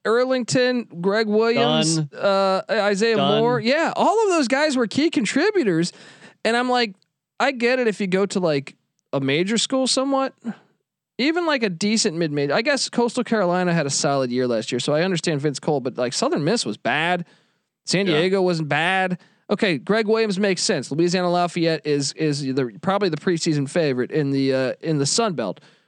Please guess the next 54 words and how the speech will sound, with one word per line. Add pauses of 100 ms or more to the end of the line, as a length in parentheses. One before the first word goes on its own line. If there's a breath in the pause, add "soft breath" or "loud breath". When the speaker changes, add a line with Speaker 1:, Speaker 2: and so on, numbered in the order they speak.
(120)
Speaker 1:
but
still
weird.
It's
just
weird
that
all
of
them
dipped
out,
especially
that
they,
they (260)
retained
their
coach. (100)
So
you
would
think,
Speaker 2:
Yeah,
like,
you
would
expect,
all
right,
maybe
a
couple
of
'em
dip
out.
Then
you're
like,
"All
right, (340)
that,
that
kinda
clears
the
way
for
some
more
playing
time."
'Cause